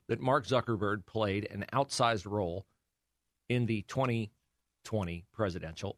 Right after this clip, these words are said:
election. And I would presume that all the creation of Threads is going to do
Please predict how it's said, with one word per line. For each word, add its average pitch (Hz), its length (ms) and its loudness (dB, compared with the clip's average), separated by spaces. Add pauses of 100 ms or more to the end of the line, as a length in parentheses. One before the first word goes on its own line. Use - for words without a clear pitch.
election. 165 420 2
And 101 200 -4
I 82 80 -6
would - 160 -16
presume 180 520 4 (760)
that 123 180 4 (160)
all 180 300 8
the 160 100 4
creation 143 560 2
of 95 80 -4
Threads 143 400 2
is 98 140 -2
going 98 220 -2
to - 100 -12
do 113 360 2